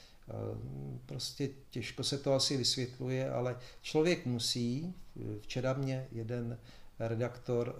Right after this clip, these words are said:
řekl velice pěknou věc, když jsem říkal, že jsem nenapsal ani řádku a potřeboval bych psát,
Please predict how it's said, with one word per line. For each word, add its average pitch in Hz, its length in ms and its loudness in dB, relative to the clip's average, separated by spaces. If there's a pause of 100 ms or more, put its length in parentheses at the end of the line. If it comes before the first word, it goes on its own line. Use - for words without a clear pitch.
řekl 117 260 -2
velice 120 280 2
pěknou 117 420 -2
věc, 95 260 -4
když 107 140 -6
jsem 113 160 0
říkal, 113 300 0
že 110 80 0
jsem 113 200 -2
nenapsal 113 480 0
ani 110 180 0
řádku 107 560 -2
a - 40 -8
potřeboval 107 640 -4
bych 117 180 -4
psát, 127 500 -2